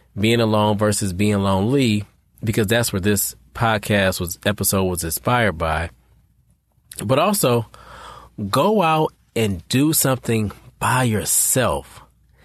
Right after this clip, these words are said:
And do this without asking someone else first. So, like, I don't want you to do something by yourself by default, meaning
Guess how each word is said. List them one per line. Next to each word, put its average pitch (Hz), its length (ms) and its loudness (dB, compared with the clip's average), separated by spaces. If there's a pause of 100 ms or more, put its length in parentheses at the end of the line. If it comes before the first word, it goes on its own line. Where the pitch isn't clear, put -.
(520)
And 120 180 0
do 202 160 2
this 208 340 -2
without 190 360 -2 (120)
asking 160 500 0
someone 143 440 2
else 110 240 0
first. - 580 -4
So, 120 140 2
like, 117 220 0
I 123 80 0
don't 196 160 2
want 196 180 0
you 170 80 2
to 139 80 2
do 143 180 0
something 120 360 0
by 110 140 2
yourself 104 420 0
by 92 180 0
default, 92 640 -2 (560)
meaning 113 480 0